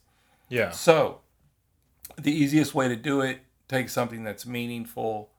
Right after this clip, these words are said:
Speaker 2: make some edits to it so it's personalized.
Speaker 1: Gotcha.
Speaker 2: It is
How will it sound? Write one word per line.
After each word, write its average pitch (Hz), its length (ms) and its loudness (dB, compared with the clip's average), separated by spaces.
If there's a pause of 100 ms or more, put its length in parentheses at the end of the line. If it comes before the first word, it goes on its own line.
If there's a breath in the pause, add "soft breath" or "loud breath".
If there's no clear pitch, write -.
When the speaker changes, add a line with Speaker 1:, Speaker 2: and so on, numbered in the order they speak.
(100)
Speaker 2:
make 123 220 -2
some 117 220 -8
edits 117 360 -6
to 113 180 -12
it 107 120 -12
so 101 160 -12
it's - 120 -16
personalized. 107 960 -2
Speaker 1:
Gotcha. - 120 -10 (180)
Speaker 2:
It 156 100 -2
is 180 180 2